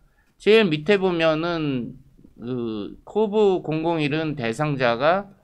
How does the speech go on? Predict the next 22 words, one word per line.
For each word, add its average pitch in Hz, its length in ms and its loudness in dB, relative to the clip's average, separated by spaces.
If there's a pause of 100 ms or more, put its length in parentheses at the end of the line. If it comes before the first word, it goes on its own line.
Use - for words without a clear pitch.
(380)
어, 107 340 -6
천, 202 640 -4
어, 110 360 -6
백 135 120 -6
명 170 300 -2
정도입니다. 98 640 -8 (560)
천칠십칠 202 1200 -6
명이죠. 139 400 -6 (920)
인원이 190 380 -2
적습니다. - 840 -12 (140)
코브 208 380 -2
공공이는 175 640 -2
이, 135 120 0
삼상인데 143 880 -2 (560)
그나마 185 420 4
만 151 380 6
이천여 156 640 0
명이, 123 800 -4 (760)
어, - 40 -20 (580)
등록이 143 360 0
됐습니다. 95 500 -8
그리고 160 600 -4